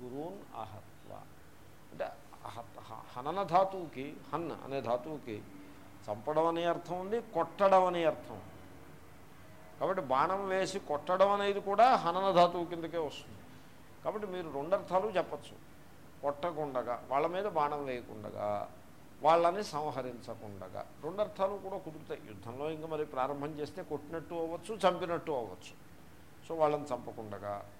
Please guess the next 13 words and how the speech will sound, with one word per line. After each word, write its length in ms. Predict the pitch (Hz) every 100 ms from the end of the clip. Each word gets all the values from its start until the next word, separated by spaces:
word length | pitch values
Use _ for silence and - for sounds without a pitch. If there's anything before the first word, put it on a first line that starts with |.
| - - - -
వాళ్ళని 180 | 165
చంపకుండా 460 | 156 160 175 190 196
ఉండాలంటే 500 | 196 190 185 185 180
ఏం 60 | 170
చేయాలి? 480 | 170 165 170 170 - - - - - 135
యుద్ధం 160 | 135
చేయడం 320 | 175 156 135
మానేయాలి. 420 | 117 98 110 - - - - - - -
యుద్ధం 200 | 139 143
చేయడం 360 | 190 196 196 190
మానేయాలంటే 640 | 180 185 185 180 175 180
ఏం 60 | 175
చేయాలి? 560 | 170 170 165 170 170